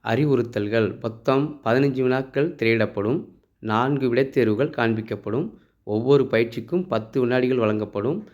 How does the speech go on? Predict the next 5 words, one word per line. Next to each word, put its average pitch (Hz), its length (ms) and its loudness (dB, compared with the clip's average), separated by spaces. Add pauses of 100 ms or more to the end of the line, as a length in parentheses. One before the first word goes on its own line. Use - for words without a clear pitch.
(340)
பயிற்சிகளின் 127 520 2
இறுதியில் 127 460 -2
மதிப்பெண் 127 420 -2
அட்டை 127 280 -2
வழங்கப்படும். 110 640 0